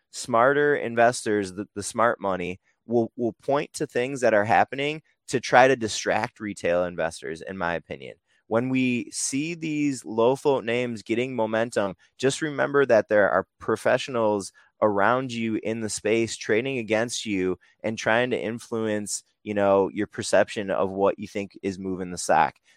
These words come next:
Just, just, you know, just gotta be prudent out there, ladies and gentlemen. It's not always as it seems. Fundamentals and material news items move stocks very infrequently, a few percent of the time, if you ask me.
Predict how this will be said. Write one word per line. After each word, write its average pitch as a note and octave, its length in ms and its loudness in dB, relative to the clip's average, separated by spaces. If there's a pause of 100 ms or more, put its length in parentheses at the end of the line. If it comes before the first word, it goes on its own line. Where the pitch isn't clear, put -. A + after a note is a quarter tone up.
(180)
Just, C#3+ 380 2
just, F#3 320 0 (140)
you E3 100 -6
know, D3 260 2
just F#3+ 220 -2
gotta B3 180 4
be E3+ 160 -6
prudent B2+ 320 0
out G2+ 220 2
there, F2+ 160 2
ladies F2 320 -2
and F2 80 -12
gentlemen. F2 400 -4 (180)
It's - 180 -4
not B2 200 4
always C3 340 6
as A2+ 220 4
it A2 100 -12
seems. A#2+ 540 -6 (200)
Fundamentals C3 840 2 (300)
and G#2 600 0 (220)
material B2 580 -2
news A2 280 -4
items G#2+ 500 0
move A2 400 -4
stocks A#2+ 420 6 (140)
very C3 680 0
infrequently, A2 1080 -6
a F#2 80 0
few D#3 420 -12
percent A#2+ 480 -2
of F#2+ 160 -4
the G2 60 -8
time, A2 340 0
if F#2+ 160 -8
you E2+ 80 -4
ask F2+ 300 0
me. F2 200 -10